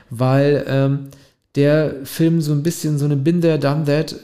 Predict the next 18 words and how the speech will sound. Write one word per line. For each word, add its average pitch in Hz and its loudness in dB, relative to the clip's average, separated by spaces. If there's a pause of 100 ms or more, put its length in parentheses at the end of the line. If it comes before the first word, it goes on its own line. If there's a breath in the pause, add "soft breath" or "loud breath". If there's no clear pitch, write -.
äh, 139 0
Erlebnis 139 0
sichert 151 -4
für - -4
Leute, 139 0
die 143 -2
sich 139 -4
eigentlich 139 -4
normalerweise 135 0
nicht 135 -4
die 135 -6
Finger 143 -4
am 127 -4
Genre 127 -4
so 123 -6
schmutzig 147 -6
machen 101 -4
wollen, 107 -2